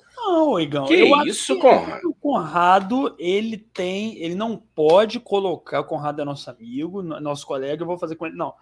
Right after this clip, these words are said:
Speaker 1: ó, o Conrado, <laughs> o Conrado
Speaker 2: <laughs> Ah, entendi.
Speaker 1: <laughs> o Con-, não, mentira, brincadeira.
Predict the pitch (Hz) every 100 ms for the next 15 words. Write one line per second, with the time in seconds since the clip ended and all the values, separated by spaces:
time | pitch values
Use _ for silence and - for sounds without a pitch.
0 | _ 170 139 - _ _ - 175 - -
1 | 214 180 - 170 131 - - 320 - -
2 | 277 208 233 226 240 262 240 247 254 254
3 | 247 254 170 180 185 170 180 233 196 -
4 | 196 170 160 269 277 240 202 226 - 170
5 | 226 180 190 180 311 320 160 254 196 -